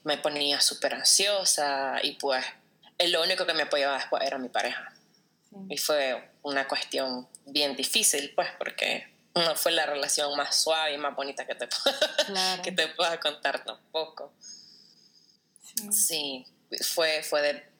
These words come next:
Speaker 1: fue devastador, la verdad, que me, que me alejaran de la iglesia. Cuando pude regresar a la iglesia, fue... Ok, cuando pude abrazar a mi padre por primera vez,
Speaker 2: Ujú.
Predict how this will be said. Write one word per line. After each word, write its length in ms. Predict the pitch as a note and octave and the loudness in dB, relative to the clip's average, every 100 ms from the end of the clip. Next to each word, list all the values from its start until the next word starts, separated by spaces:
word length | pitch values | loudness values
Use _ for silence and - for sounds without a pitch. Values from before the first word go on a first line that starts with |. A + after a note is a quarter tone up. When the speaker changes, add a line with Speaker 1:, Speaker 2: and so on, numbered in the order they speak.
| _ - | _ -10
Speaker 1:
fue 180 | - D3+ | -2 0
devastador, 640 | C#3 C3+ - D3 B2 - | 2 0 0 0 0 0
la 140 | - - | 0 -2
verdad, 440 | - - - - | -2 -2 -4 -6
que 80 | - | -10
me, 180 | D3+ C#3 | -8 -8
que 120 | - C#3+ | -8 -4
me 100 | C#3 | -2
alejaran 460 | C#3 C#3+ C#3+ C#3+ | -2 -2 -2 -2
de 100 | C#3 | -2
la 80 | C#3 | -4
iglesia. 680 | C3+ C#3 C3+ C#3 D3+ D3+ - - - - - - _ | -4 -2 2 2 2 0 -2 -14 -16 -16 -18 -20 _
Cuando 380 | - D#3+ C#3+ C#3 | -2 0 0 0
pude 260 | D3+ D#3 E3 | 2 2 2
regresar 880 | F3 F#3+ E3+ D3 - - D3+ C#3+ E3 | 2 2 2 4 4 6 4 2 2
a 60 | |
la 100 | E3+ | 0
iglesia, 880 | E3 D3 C#3 D3 D#3 - D#3+ D#3+ D#3 - _ _ _ _ _ _ _ _ _ _ | -2 -2 0 2 2 2 2 0 -4 -10 _ _ _ _ _ _ _ _ _ _
fue... 1120 | - - - - D3 C#3+ C#3 C3+ C#3+ B2+ G2 - - - _ _ _ _ _ - - - D#3+ | -2 0 2 2 2 2 2 2 2 2 0 -2 -8 -14 _ _ _ _ _ -8 -6 -2 -2
Ok, 140 | D#3 A#2+ - - _ _ _ _ | 0 -2 -4 -16 _ _ _ _
cuando 280 | - C3+ - | -2 0 0
pude 220 | - F#3+ | -2 0
abrazar 360 | A3+ E3 - D3+ | 2 2 0 0
a 40 | |
mi 120 | C#3 B2 | 0 0
padre 260 | A2+ - | 0 0
por 180 | - - | -2 -4
primera 380 | - D#2 D2+ C2 | -4 -2 -2 -2
vez, 140 | - - - - | -4 -10 -12 -10
Speaker 2:
Ujú. 320 | A3 G#3 G3 | -8 -6 -6